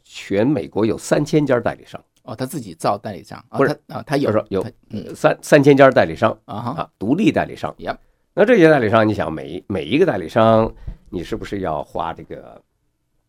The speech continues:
Speaker 1: 花钱买地，
Speaker 2: 是。
Speaker 1: 造这个 showroom，
Speaker 2: 对。
Speaker 1: 啊，和 service facility，对不对？
Speaker 2: 是。
Speaker 1: 那你这笔钱，那通用汽车公司这，这笔算盘当然好啊，对不对？但是呢，后来呢，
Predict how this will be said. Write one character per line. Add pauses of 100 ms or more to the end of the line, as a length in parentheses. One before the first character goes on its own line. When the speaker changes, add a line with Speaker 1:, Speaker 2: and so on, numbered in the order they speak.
(600)
Speaker 1:
花
钱
买
地， (460)
Speaker 2:
是。
Speaker 1:
造
这
个
showroom， (200)
Speaker 2:
对。 (100)
Speaker 1:
啊，
和
service
facility，
对
不
对？
Speaker 2:
是。 (320)
Speaker 1:
那
你
这
笔
钱，
那
通
用
汽
车
公
司
这， (640)
这
笔
算
盘
当
然
好
啊，
对
不
对？ (600)
但
是
呢， (160)
后
来
呢，